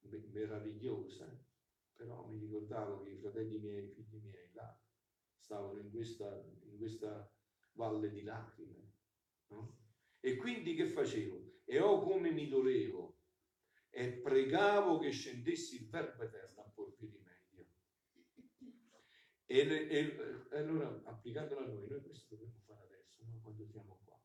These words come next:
mentre preghiamo, ci ricordiamo della nostra condizione e preghiamo perché questo regno venga affrettato di nuovo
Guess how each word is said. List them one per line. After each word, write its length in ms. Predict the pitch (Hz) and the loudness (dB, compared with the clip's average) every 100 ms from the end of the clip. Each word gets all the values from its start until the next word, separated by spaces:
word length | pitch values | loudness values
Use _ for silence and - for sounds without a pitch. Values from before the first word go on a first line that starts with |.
| _ _ | _ _
mentre 340 | 123 117 123 | -10 -8 -8
preghiamo, 580 | 123 113 107 107 113 - | -8 -8 -6 -8 -8 -10
ci 80 | 113 | -10
ricordiamo 440 | 110 107 104 98 | -8 -4 -4 -4
della 240 | 101 117 110 | -2 -2 -2
nostra 380 | 110 117 - 107 | -2 -4 -6 -8
condizione 720 | 104 107 - 104 101 104 113 _ | -8 -12 -8 -8 -8 -12 -14 _
e 140 | - 123 | -10 -10
preghiamo 600 | - 127 123 113 110 101 | -6 -6 -6 -6 -8 -10
perché 340 | 113 117 107 | -12 -12 -10
questo 360 | 107 110 107 104 | -8 -8 -8 -8
regno 340 | 117 110 101 101 | -6 -6 -8 -8
venga 280 | 107 110 | -6 -4
affrettato 600 | 107 - 104 - 131 131 | -6 -6 -8 -4 -4 -2
di 120 | 107 110 | -4 -6
nuovo 480 | 113 117 107 - | -6 -6 -6 -10